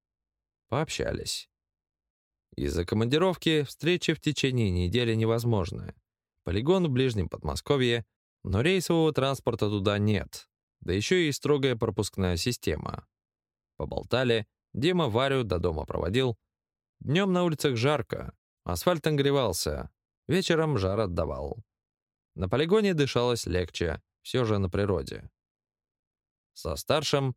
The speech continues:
в течение недели не созванивались. Пользоваться сотовой связью на полигоне запрещено. Решил с утра поговорить.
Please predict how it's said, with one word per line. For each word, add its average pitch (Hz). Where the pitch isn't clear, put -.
в -
течение 190
недели 123
не 120
созванивались. 85
Пользоваться 113
сотовой 69
связью 117
на 110
полигоне 101
запрещено. 95
Решил 90
с -
утра 117
поговорить. 92